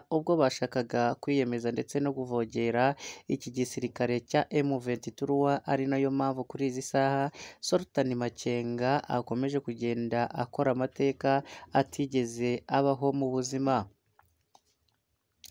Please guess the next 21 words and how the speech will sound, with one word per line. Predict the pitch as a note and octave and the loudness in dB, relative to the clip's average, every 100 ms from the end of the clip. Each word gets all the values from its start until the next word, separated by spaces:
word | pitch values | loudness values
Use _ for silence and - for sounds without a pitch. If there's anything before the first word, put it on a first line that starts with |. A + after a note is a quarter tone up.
| - - - | -16 -16 -6
Ntitwavuga | G#2+ - A2+ G#2+ A2 | -6 2 2 4 2
amakuru | A2+ A2+ C#3 D3 | 2 2 2 0
tugende | C3+ B2 D3 | 0 2 2
twirengagiza | C#3+ - C#3 B2 B2 B2 A#2+ | 0 0 2 2 0 -2 -4
ibibazo | A#2+ B2 C#3 C#3 | -2 0 0 0
biri | C3+ | -2
kugenda | C3+ C3+ B2+ A#2+ B2 | -4 -2 0 2 2
biba | C#3 B2+ | 4 2
hirya | A2+ C#3 C3+ C3+ | 2 -2 2 2
no | C#3 | 2
hino, | C3+ C#3 C#3 C#3 C#3 C#3+ - - - | 0 0 2 2 2 0 -6 -8 2
yuko | F3+ F3+ | 4 4
byose | E3 E3 D3 - | 4 4 2 2
biri | C3 | 0
guterwa | C#3+ C#3+ - C#3+ B2+ B2 B2+ C3 C#3+ | 2 0 2 2 4 4 4 4 2
n'impamvu | D3 C#3+ C#3+ C3+ | 2 2 2 0
runaka, | C3 B2+ B2 C3+ C#3 - C#3 - | -2 -2 0 0 0 2 2 2
aho | C3+ C3+ | 4 4
bamwe | C3+ C#3 C#3+ C#3 | 4 2 2 0
muri | C#3 C3+ | 0 2
bo | C3+ | 4